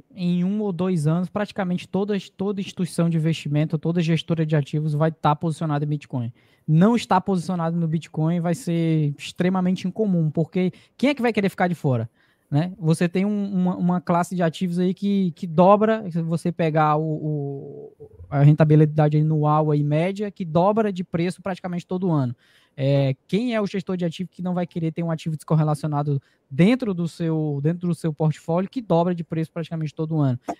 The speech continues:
Vai ser um, vai ser meio no-brainer pra, pra, pra eles, né? É, mesmo que coloquem cinco por cento aí dentro de um portfólio, isso daí é, já é bastante significativo pro mercado,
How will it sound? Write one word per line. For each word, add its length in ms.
Vai 120
ser 140
um, 240
vai 160
ser 160
meio 160
no-brainer 600
pra, 240
pra, 360
pra 240
eles, 280
né? 160
É, 140
mesmo 320
que 720
coloquem 480
cinco 720
por 140
cento 500
aí 240
dentro 840
de 80
um 60
portfólio, 580
isso 160
daí 260
é, 140
já 240
é 180
bastante 400
significativo 720
pro 120
mercado, 460